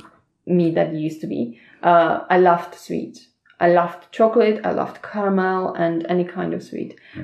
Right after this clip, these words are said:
Speaker 1: And basically my body was operating on that sugar level.
Speaker 2: Mm-hmm.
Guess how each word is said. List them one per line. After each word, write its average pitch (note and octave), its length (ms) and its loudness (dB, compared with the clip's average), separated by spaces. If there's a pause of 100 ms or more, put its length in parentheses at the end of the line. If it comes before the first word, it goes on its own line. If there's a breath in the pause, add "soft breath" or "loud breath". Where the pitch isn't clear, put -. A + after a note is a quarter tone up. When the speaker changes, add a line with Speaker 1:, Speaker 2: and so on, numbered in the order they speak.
Speaker 1:
And F#3 100 0 (100)
basically G3+ 320 0
my F#3 180 4
body F#3 280 2
was F3+ 180 0
operating F3+ 680 0
on F3 200 -2
that E3+ 160 -2 (100)
sugar E3+ 220 0
level. - 320 -4
Speaker 2:
Mm-hmm. - 260 -14